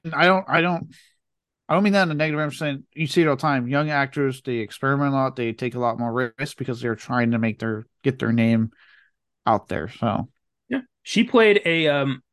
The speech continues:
Speaker 2: a fat girl in a Smallville episode who ate kryptonite, and it made her thin, but it also turned her into, like, an absorbing monster that, like, ate everything in sight.
Speaker 1: Sounds like a weird episode, but okay.
Speaker 2: It was a very weird episode.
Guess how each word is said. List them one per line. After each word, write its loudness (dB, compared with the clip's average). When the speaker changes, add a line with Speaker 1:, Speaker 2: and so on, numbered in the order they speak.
Speaker 2:
a 0
fat -2
girl -2
in -4
a -4
Smallville 0
episode -6
who 6
ate 2
kryptonite, 0
and -4
it -6
made -2
her -4
thin, -2
but 0
it 0
also -4
turned -6
her 0
into, -4
like, -8
an 0
absorbing 0
monster 0
that, -4
like, -6
ate -2
everything -2
in -8
sight. -8
Speaker 1:
Sounds -2
like -2
a -2
weird 2
episode, -4
but -2
okay. -4
Speaker 2:
It -2
was 0
a 2
very 4
weird 0
episode. -6